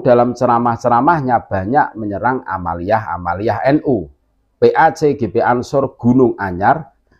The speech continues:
tidak serta membubarkan begitu saja. Kami tetap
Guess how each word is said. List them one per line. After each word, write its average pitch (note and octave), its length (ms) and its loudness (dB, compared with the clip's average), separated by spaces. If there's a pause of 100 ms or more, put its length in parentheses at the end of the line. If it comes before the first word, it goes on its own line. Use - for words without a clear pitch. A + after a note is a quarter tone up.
(220)
tidak B2+ 480 0
serta C3 720 -2
membubarkan G2+ 880 -2
begitu E2+ 400 -8
saja. F#2 480 -4 (880)
Kami D3 640 2
tetap C#3+ 640 0